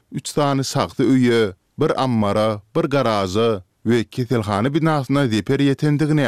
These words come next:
aýtdylar. Şikit alanlaryň arasynda on ýedi ýaşly ýetkinjek hem bar. Käbir adamlaryň ýagdaýy agyr diýip, tebitiň häkimi Oleg Hrikharov ma'lum etdi.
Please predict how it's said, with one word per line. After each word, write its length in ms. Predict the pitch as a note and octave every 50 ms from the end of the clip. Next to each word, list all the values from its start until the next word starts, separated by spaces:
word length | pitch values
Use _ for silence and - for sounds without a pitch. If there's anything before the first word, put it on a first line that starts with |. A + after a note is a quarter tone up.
| F2 D2+
aýtdylar. 680 | F#2 G2 - _ - G#2+ G#2 G#2 G#2 G#2 G#2 F#2+ E2+ D#2 _ _ _ _ _ _
Şikit 360 | - - - - - D3+ -
alanlaryň 520 | - - D3+ D3+ D3+ D3+ D3 C#3+ D3+ C#3+ C#3+
arasynda 640 | C#3+ D3 C#3+ C#3 C3+ B2+ - C#3+ C#3 C3 C3+ C#3 -
on 260 | - A#2+ A#2+ A2+ G#2+
ýedi 240 | G2 F#2+ F#2+ C#3+ D#3
ýaşly 320 | D#3 C#3+ C3 - - B2
ýetkinjek 560 | A#2 A#2+ - - - G2 F#2 F2 B2 A#2+ - -
hem 180 | G#2+ G2 G2 F#2+
bar. 280 | F#2+ F#2 F2+ E2+ - - _ _ _ _ - -
Käbir 320 | G#2 A2 B2 C#3+ D#3 D#3
adamlaryň 640 | G#2 C#3 C#3+ C#3 A#2+ C#3 C3 B2+ B2 B2 C3 B2+ A#2+
ýagdaýy 400 | A#2+ A2+ G#2 G2+ G#2 G#2 A2 - -
agyr 280 | F#2 G2 G2+ C3 D#3 C3+
diýip, 160 | - - - - - _ _ _ _ -
tebitiň 360 | B2+ A2+ G2+ - - C#3+ D3+ D#3+
häkimi 500 | D#3+ D3+ - - D3 C3 C3+ C#3 C3+ A#2+ - _ _ _ -
Oleg 360 | G#2 G#2 G2+ G#2 A#2+ C#3 - - _ _
Hrikharov 600 | - - - C3+ B2 A2 - A#2 G#2+ A2+ G#2+ - -
ma'lum 440 | A#2 A2 A2 G#2+ G#2+ G#2+ G#2 G2+ G#2
etdi. 560 | G#2 - _ - A2+ G#2 G2+ G#2 G#2 F2+ F2+